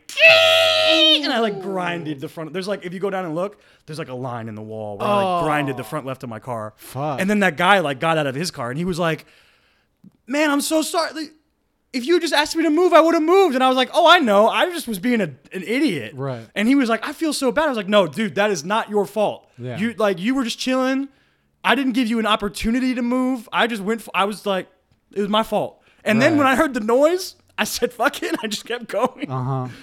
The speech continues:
Speaker 1: I was just being dumb.
Speaker 2: Fuck.
Speaker 1: I was just being dumb. I didn't, I didn't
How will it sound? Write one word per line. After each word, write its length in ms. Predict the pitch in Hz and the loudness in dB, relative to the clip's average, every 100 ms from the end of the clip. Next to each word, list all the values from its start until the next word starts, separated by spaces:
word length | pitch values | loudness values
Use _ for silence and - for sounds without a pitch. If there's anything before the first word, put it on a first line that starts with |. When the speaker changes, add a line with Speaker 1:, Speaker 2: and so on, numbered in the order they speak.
| - | -2
Speaker 1:
I 60 | 262 | -2
was 100 | 277 | 0
just 100 | 226 | -2
being 200 | 220 151 | -4 -4
dumb. 360 | 160 190 135 | -4 -2 -4
Speaker 2:
Fuck. 300 | 131 143 127 113 _ _ _ | -8 -8 -10 -14 _ _ _
Speaker 1:
I 80 | - | -4
was 80 | 190 | -2
just 160 | 196 147 | -4 -4
being 240 | 202 202 | -2 0
dumb. 360 | 180 156 131 123 _ _ _ - | 0 0 -2 -8 _ _ _ -6
I 100 | 165 | -4
didn't, 240 | 196 190 | -4 -4
I 100 | 170 | -2
didn't 300 | 185 196 175 | -2 -4 -8